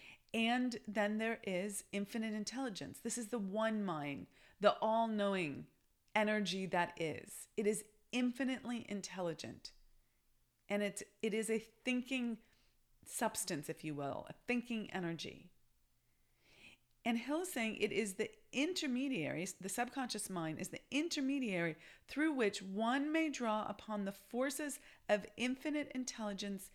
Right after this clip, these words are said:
at will. It alone contains the secret process by which mental impulses, so thoughts, are modified and changed into their spiritual equivalent, connected to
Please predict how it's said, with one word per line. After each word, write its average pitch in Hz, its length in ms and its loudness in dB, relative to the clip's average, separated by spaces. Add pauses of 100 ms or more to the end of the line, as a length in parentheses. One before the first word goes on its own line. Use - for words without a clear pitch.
(220)
at 180 260 -4
will. 233 380 2 (1200)
It 311 200 4
alone 262 680 0 (340)
contains 233 420 0
the 226 80 -6
secret 285 400 -4
process 254 460 -2
by 214 240 0
which 208 280 -2 (240)
mental 262 600 2
impulses, 202 880 -2 (160)
so 175 240 -4 (180)
thoughts, 185 540 0 (600)
are 220 120 6
modified 262 920 2
and 269 120 0
changed 202 640 -2
into 202 380 -4
their 190 220 0
spiritual 185 840 -2
equivalent, 156 800 -6 (680)
connected 233 600 0
to 202 460 0